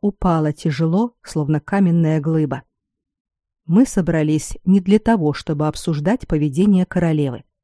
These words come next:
И должен напомнить, что все сказанное здесь никогда не покинет стен этой комнаты. Вы клялись, милорды». «Лорд Кастельмара?»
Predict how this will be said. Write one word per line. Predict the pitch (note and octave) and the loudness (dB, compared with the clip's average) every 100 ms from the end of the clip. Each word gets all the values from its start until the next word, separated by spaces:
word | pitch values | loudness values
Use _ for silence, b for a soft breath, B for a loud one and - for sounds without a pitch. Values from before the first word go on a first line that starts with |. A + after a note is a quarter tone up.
| b b b b b | b b b b b
И | - | 0
должен | F3 A#3+ A3+ B3+ | 4 4 6 6
напомнить, | C#4 - F#3 D#3+ D3+ D3 - - b b b b | 6 4 2 2 2 0 -4 -20 b b b b
что | - - F#3+ | -14 -2 -2
все | - - A3 E3+ | -2 0 0 0
сказанное | - F3 D#3 D#3 D#3 | -2 -2 0 0 0
здесь | D#3 C3+ E3+ D4 - - _ _ _ | 0 -2 0 0 -2 -16 _ _ _
никогда | F#3 C4 D4 G#3+ D3 | 2 4 2 2 2
не | D3 C#3+ | 0 0
покинет | D3 - A#3+ B3+ | -4 2 2 2
стен | - - E3+ | -2 0 0
этой | E3+ G3 | 0 -2
комнаты. | - D#3 D3 C#3+ - D3 _ _ _ _ _ _ _ _ _ _ | -2 0 0 -2 -6 -12 _ _ _ _ _ _ _ _ _ _
Вы | D#3 F3+ | 2 4
клялись, | B3 B3+ C4+ D3 D#3+ - | 4 4 4 2 -2 0
милорды». | E3+ D#3+ D#3+ C#3+ D#3 - _ _ _ _ _ _ _ _ | 2 2 0 0 -2 -4 _ _ _ _ _ _ _ _
«Лорд | F3 F3 E3+ | 2 2 2
Кастельмара?» | - F#3 - F#3 A#3+ C4+ | -2 -2 2 4 4 2